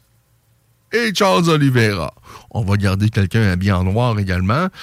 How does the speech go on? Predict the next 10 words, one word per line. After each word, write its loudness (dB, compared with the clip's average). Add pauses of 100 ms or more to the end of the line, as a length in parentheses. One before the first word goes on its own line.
(260)
qui 2 (100)
est, 2 (100)
euh, 0
l'arbitre, -2
euh, 0 (1120)
dont 0
malheureusement, 0
j'oublie 2
le 6
nom. 4